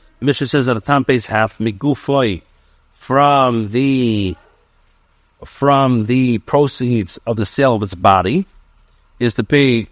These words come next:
for the body, and he pays, uh, that's what he pays the Chatzi Nezek. Umud Misham Nezek Shalim. And then Mud has to pay Nezek Shalim min Ha'aliyah from the superior quality of the property.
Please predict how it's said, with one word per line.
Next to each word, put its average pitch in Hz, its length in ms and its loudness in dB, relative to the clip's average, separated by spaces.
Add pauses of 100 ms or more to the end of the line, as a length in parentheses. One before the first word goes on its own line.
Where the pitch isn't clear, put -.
(140)
for - 120 -8
the 110 100 0
body, 127 240 4
and 117 80 0
he 110 60 0
pays, 120 480 0
uh, 107 400 -2
that's 123 240 0
what - 20 0
he 113 60 0
pays 113 180 -2
the 107 60 -6
Chatzi 107 240 -2
Nezek. 104 240 -4
Umud 131 320 0
Misham 123 280 -2
Nezek 123 200 -2
Shalim. 156 460 2 (560)
And 123 220 -2
then 123 140 -2
Mud 165 220 4
has 139 120 0
to - 80 -14
pay 151 160 0
Nezek 139 220 0
Shalim 156 540 2
min 151 280 2
Ha'aliyah 131 640 0
from 127 240 0
the 131 80 -2
superior 120 540 -2
quality 117 380 2
of 123 40 -2
the 127 80 -2
property. 165 420 2